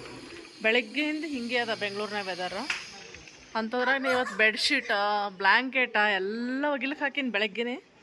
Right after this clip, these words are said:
ಬಿಸಿಲು ಬರ್ತದೇನೋ, ಬರ್ತದೇನೋ ಅಂತ ಬಂದಿಲ್ಲ, ಇವೇನು ಒಣಗಿಲ್ಲ. ಈ ಥರ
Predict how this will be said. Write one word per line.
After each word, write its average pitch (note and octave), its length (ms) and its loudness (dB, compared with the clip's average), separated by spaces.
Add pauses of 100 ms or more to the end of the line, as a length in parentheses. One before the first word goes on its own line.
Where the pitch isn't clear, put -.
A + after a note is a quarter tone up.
(320)
ಬಿಸಿಲು B3 240 -2
ಬರ್ತದೇನೋ, A3+ 500 -2
ಬರ್ತದೇನೋ G#3+ 420 -6
ಅಂತ G#3 180 -8
ಬಂದಿಲ್ಲ, G3+ 460 -4
ಇವೇನು G#3+ 360 -2
ಒಣಗಿಲ್ಲ. F#3 360 -4 (2750)
ಈ G3 120 0
ಥರ F#3+ 220 -6